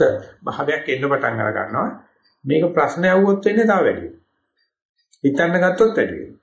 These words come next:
ඉවසාගෙන හිටියොත් තැම්පත් වෙලා අර කියන සාන්තිකර තත්ත්වයට එනවා. ඒ නිසා, අ, හොඳ තැනක තියෙන්නේ ආනාපානය අපිට සංඥා පැත්තෙන් සම්බන්ධ වෙන හැටි මේකයි කියලා හිතනවා.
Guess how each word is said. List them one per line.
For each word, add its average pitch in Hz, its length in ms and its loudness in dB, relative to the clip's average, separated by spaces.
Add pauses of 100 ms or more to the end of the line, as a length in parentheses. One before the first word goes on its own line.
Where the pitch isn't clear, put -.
(680)
ඉවසාගෙන 160 760 2
හිටියොත් 196 340 2
තැම්පත් 170 360 0
වෙලා 180 220 0
අර 160 120 0
කියන 147 240 2 (240)
සාන්තිකර 143 520 -4
තත්ත්වයට 135 400 -2
එනවා. - 380 -8 (360)
ඒ 135 100 -4
නිසා, 139 260 0 (640)
අ, 147 200 0
හොඳ 160 200 0
තැනක 143 340 0
තියෙන්නේ 123 440 -2 (500)
ආනාපානය 147 600 0
අපිට 175 300 -4 (260)
සංඥා 165 520 -2
පැත්තෙන් 165 360 -2
සම්බන්ධ 156 380 -4
වෙන 151 140 -2
හැටි - 160 -6
මේකයි 143 320 -4
කියලා - 200 -10
හිතනවා. - 340 -18